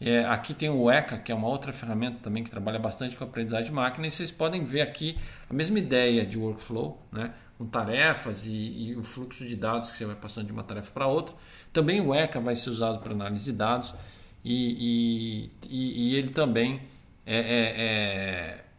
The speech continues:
é, é mais voltado pra essa ideia de aprendizagem de máquina.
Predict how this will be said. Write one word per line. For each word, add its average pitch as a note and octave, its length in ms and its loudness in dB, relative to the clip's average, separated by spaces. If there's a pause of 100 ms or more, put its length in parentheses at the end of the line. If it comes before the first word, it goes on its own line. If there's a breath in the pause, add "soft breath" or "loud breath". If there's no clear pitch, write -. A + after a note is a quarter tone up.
(160)
é, A2+ 60 2
é - 20 2
mais B2 380 4
voltado A2 460 0
pra A2+ 120 -4
essa G#2+ 220 -2
ideia G2 400 -4
de G2 120 -8
aprendizagem E2+ 520 -6
de F2 80 -10
máquina. - 360 -14